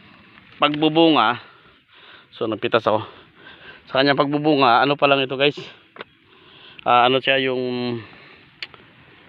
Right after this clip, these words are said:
mabango pa ito. Mabango pa ito sa mga insekto. Kung sa isang,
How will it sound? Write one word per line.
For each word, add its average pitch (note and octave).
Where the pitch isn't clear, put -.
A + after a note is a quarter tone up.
mabango C#3
pa D3
ito. C3+
Mabango C3
pa C3
ito C#3
sa C3+
mga B2+
insekto. A#2+
Kung C#3+
sa C#3+
isang, D3